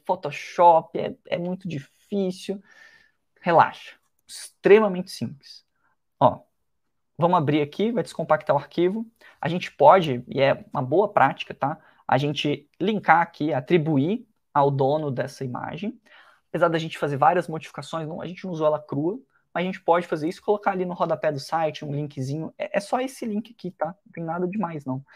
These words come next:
Ele te dá aqui um link. Ele é um, é um, deixa eu botar aqui no, nessa live eu não tô nem usando o bloquinho de notas de sempre, né? Mas o, a única coisa que eles mandam aqui, ó, é um, um pedacinho de código.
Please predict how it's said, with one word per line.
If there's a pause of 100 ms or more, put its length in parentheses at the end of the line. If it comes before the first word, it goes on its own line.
(280)
Ele
te
dá
aqui
um
link. (180)
Ele
é
um,
é
um,
deixa
eu
botar
aqui
no, (920)
nessa
live
eu
não
tô
nem
usando
o (800)
bloquinho
de
notas
de
sempre,
né? (400)
Mas
o,
a
única
coisa
que
eles
mandam
aqui,
ó, (680)
é
um, (1300)
um
pedacinho
de
código.